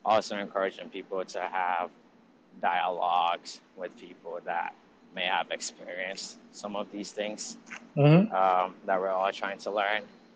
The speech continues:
Speaker 1: to build a level of empathy to an extent.
Speaker 2: Mm-hmm.
Speaker 1: And what I'm saying is that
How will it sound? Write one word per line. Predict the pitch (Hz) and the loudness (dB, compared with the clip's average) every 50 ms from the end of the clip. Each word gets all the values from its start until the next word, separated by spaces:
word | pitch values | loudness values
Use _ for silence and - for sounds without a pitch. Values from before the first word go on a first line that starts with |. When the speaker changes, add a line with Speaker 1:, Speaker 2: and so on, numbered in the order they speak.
| - | -14
Speaker 1:
to | - - | -10 -10
build | 92 80 - 87 87 87 90 92 - - - - - - - - | -8 -6 -4 -4 -2 -2 -2 -2 -4 -6 -12 -20 -20 -10 -4 0
a | 104 | 2
level | 101 98 98 95 98 101 101 104 - - - - - - - - - - - | 2 2 2 2 0 0 0 0 -2 -6 -12 -20 -20 -20 -20 -20 -20 -6 0
of | - 110 110 - | 0 0 0 0
empathy | 104 107 104 107 107 - - 113 110 110 110 - - - - - - | -2 -4 -2 -2 -4 -2 -2 -2 -2 -2 -4 -8 -18 -20 -20 -16 -6
to | - 113 110 | -2 0 0
an | 107 110 | 0 0
extent. | 104 - - - 117 120 120 127 - - - - - - - - - - - - | -2 -2 -2 0 0 0 0 -2 -6 -12 -16 -18 -20 -20 -20 -20 -20 -20 -8 -2
Speaker 2:
Mm-hmm. | - 139 117 113 | 0 2 4 6
Speaker 1:
And | 101 104 95 95 98 92 92 87 87 92 90 - - - - - - - - | 6 6 8 8 6 6 4 2 0 -4 -10 -14 -20 -20 -20 -20 -20 -8 0
what | 101 107 107 107 104 92 | 6 8 8 8 8 6
I'm | - 95 95 98 107 110 | 6 4 4 4 2 2
saying | - - 127 117 123 127 127 139 139 131 - - - - - - - - - - - | 0 2 4 4 6 6 4 4 2 0 -6 -18 -20 -20 -20 -20 -20 -20 -20 -12 -4
is | - 98 98 98 92 - | 0 2 2 2 0 0
that | - 98 98 95 95 90 90 - | 2 4 6 8 8 6 4 2